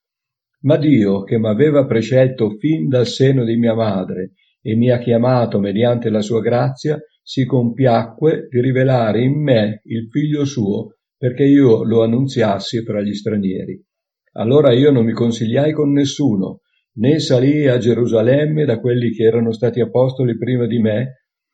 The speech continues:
ma me ne andai subito in Arabia, quindi ritornai a Damasco." Mi fermo un attimo per dire che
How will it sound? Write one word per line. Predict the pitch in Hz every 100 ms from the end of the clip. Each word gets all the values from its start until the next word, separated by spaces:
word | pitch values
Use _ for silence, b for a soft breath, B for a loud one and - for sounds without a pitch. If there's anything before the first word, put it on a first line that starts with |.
| _ _ _ _
ma | 123 127
me | 135
ne | 139
andai | 135 135 131
subito | 160 165 160
in | 143 127
Arabia, | 117 101 95 104 120 143 - _
quindi | - 151 127 120
ritornai | 131 131 151 139 107 104 127 - _ _ _ _
a | 117
Damasco." | 113 104 92 98 - 107 95 -
Mi | -
fermo | - 127 139
un | 147
attimo | 120 110 107 135 147 147 - _ _ _ _
per | 127 117 117 113
dire | 113 120 107 107 135
che | 135 113 113 110 127 135